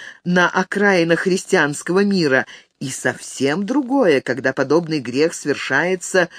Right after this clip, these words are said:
важным служащим монастыря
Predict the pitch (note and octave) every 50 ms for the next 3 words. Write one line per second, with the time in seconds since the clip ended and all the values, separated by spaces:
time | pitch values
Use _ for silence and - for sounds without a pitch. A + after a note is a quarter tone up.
0 | - - - - _ - C#3+ C3 C3 C#3+ D#3 E3+ F3+ F#3+ G3 F#3+ G3+ G3+ G3+ -
1 | - - C3 D3 E3+ E3+ F#3 F3+ - - - G3 F#3+ F#3 F3 E3 D3+ D3 D3+ C#3
2 | - - - C3 B2+ G#2 A#2+ E3 A#3 D#4 E4+ D4+